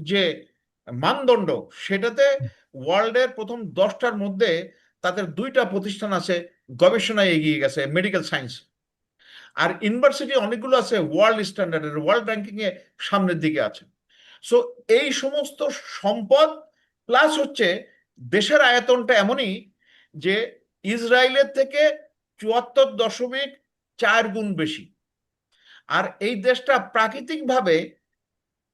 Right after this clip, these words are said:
উম, প্র-, প্রতিরক্ষা পায়, তাদের প্রতিরক্ষার জন্য বেশি ব্যয় করতে হয় না। একটা হচ্ছে উত্তরে তাদের পর্বতমালা, দক্ষিণে, এ,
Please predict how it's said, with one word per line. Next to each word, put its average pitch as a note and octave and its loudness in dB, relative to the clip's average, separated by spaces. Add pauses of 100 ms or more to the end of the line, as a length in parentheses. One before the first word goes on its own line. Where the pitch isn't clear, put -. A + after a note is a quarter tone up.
(160)
উম, - -10 (240)
প্র-, A#3 2
প্রতিরক্ষা A#3+ 0
পায়, D3 0 (420)
তাদের G3 -2
প্রতিরক্ষার A3 -4
জন্য A3+ 0
বেশি G#3 -4
ব্যয় F#3+ 4
করতে F3+ -4
হয় D#3+ 0
না। - -14 (340)
একটা E3+ -4
হচ্ছে C4 4
উত্তরে A#3 4
তাদের A3+ 0 (300)
পর্বতমালা, A3 0 (1300)
দক্ষিণে, B3 -6 (640)
এ, E3 -2